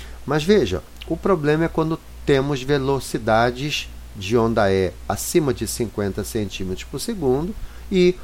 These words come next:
uma relação E sobre A menor ou igual a zero ponto oito.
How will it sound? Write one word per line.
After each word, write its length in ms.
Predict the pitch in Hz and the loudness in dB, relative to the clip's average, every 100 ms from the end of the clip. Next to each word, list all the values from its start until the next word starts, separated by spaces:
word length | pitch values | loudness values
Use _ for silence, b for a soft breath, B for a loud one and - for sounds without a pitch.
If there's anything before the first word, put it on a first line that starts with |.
| B | B
uma 180 | 156 156 | -4 0
relação 680 | 151 170 156 - - 113 90 - - - | 2 2 0 -2 0 0 0 -4 -6 2
E 180 | 120 | 2
sobre 420 | 113 - 139 156 120 | 2 -2 -2 0 2
A 220 | 107 110 B B - - | 2 0 B B -12 0
menor 480 | 127 117 110 113 113 | 2 4 4 2 2
ou 60 | |
igual 400 | 117 92 98 98 | 2 2 2 2
a 80 | 104 | 0
zero 320 | 90 95 90 | 0 0 -2
ponto 340 | - 98 95 123 | -2 -4 2 4
oito. 460 | 117 87 - - | 4 2 -2 -12